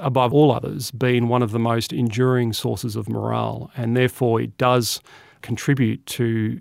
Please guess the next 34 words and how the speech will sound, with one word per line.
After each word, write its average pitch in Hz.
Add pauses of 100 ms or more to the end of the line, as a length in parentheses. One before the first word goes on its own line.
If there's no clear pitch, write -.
the 110
fighting 113
power 113
and 113
combat 113
capability 113
of, 107
of 107
the 113
Army, 113
and 113
that's -
been 110
demonstrated 110
through -
history. 120 (680)
It's -
quite 165
interesting, 123 (140)
um, 113 (140)
many 120
Allied 110
soldiers 123
were 110
taken 113
prisoner 110 (400)
during 120
the 107
Korean 127
War 110
in 107
the 104
nineteen 107
fifties, 104